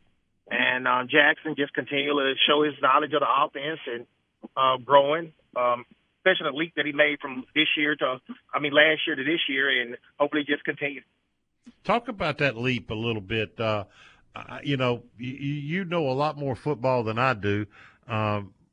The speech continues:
Speaker 2: what have you seen out of Jackson as far as his growth from year to year?
Speaker 1: Uh, just, you know, just his knowledge of the offense. He know exactly, uh, where everybody's gonna be. Um, and you, you, you can't put a price on that. You know, can't put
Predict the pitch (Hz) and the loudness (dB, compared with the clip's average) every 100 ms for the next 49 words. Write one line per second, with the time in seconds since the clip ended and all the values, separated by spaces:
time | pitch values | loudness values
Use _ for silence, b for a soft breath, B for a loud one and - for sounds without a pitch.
0 | _ 120 143 190 180 175 - 165 160 123 | _ -12 -8 -6 -6 -6 -2 -2 -2 -4
1 | 107 95 92 107 98 - 95 - 123 113 | -4 -6 -4 -4 -4 -10 -12 -6 -2 -2
2 | 98 107 87 98 113 110 - - - 104 | -2 -6 -6 -2 0 0 -2 -14 -12 -8
3 | 104 107 95 95 101 85 80 _ _ _ | -4 -2 -2 -4 -4 -6 -12 _ _ _
4 | _ _ _ _ _ _ - 220 233 226 | _ _ _ _ _ _ 0 4 6 6
5 | 262 - 190 277 240 233 220 220 214 226 | 4 2 -6 0 2 2 2 2 2 2
6 | 208 185 214 - 156 180 220 196 160 175 | 2 4 2 0 -8 -6 -4 -4 -2 0
7 | 185 185 185 180 - _ _ _ - 165 | 0 0 -2 -4 -10 _ _ _ 2 4
8 | 165 175 160 180 185 180 180 160 170 175 | 4 4 4 2 2 2 0 -4 -4 -4
9 | 156 185 - _ _ _ - 135 135 131 | -4 -8 -12 _ _ _ -8 -4 -2 -4
10 | 127 _ _ _ _ _ - 147 147 143 | -8 _ _ _ _ _ -6 -2 0 -2
11 | 143 _ _ 151 185 160 165 151 151 180 | -4 _ _ -8 -8 -8 -10 -8 -10 -2
12 | - 208 185 165 180 170 156 139 135 110 | 2 4 2 2 2 2 0 -6 -6 -6
13 | - _ 143 143 - 180 165 180 | -10 _ -4 -2 0 0 0 -2